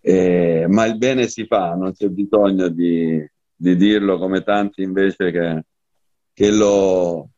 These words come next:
lo pubblicizzano, non, non è necessario. E, e quindi questa condivisione proprio dovrebbe essere qualcosa di normale,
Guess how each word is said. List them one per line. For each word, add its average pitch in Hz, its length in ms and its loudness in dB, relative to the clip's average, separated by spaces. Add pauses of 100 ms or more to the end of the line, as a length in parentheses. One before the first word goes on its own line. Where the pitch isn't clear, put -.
(460)
lo 113 220 0
pubblicizzano, 104 1160 -2 (280)
non, 95 840 0 (1900)
non 120 340 2
è 120 100 0
necessario. 92 1000 -2 (760)
E, 104 680 0
e 117 200 -6
quindi 143 400 0
questa 139 500 0
condivisione 117 1200 0 (320)
proprio 107 880 0 (560)
dovrebbe 131 760 -2
essere 127 280 0
qualcosa 117 500 0
di 104 200 0
normale, 98 840 0